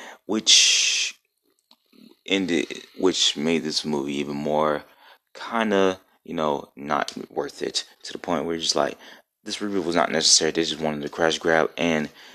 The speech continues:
he, and I'm pretty sure Mike Mignola wanted to do it in his way, which was try to make this, this Hellboy dark, which wasn't dark at all. It was just stupid. It was just their way of saying, "We wanna get gory."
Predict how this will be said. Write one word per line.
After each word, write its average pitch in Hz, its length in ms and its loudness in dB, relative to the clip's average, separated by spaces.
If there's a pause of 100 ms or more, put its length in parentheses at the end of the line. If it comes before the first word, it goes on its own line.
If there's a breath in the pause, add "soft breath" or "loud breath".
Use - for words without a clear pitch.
(220 loud breath)
he, - 380 -14 (680)
and 73 120 -8
I'm 73 100 -8
pretty 95 180 0
sure - 300 2
Mike 78 200 2
Mignola 76 400 -2
wanted 76 360 -4
to - 80 -12
do 76 200 0
it - 120 -4
in - 200 -16
his 95 360 0
way, - 260 -8 (360 loud breath)
which - 240 -2
was 64 280 -6 (180 loud breath)
try 87 160 0
to 85 80 2
make 82 320 0
this, 80 300 0 (100)
this - 420 -6
Hellboy 71 480 -6
dark, - 400 -2 (440 loud breath)
which - 300 -4
wasn't 82 340 -2
dark 73 240 0
at 73 120 -2
all. 71 260 4
It - 80 -4
was - 100 -10
just - 200 0
stupid. - 640 0
It - 120 -6
was 71 100 -6
just 69 180 -4
their 73 140 0
way 69 240 -2
of - 80 -4
saying, 69 320 4
"We 76 100 2
wanna 69 200 -2
get - 260 -8
gory." 71 460 -6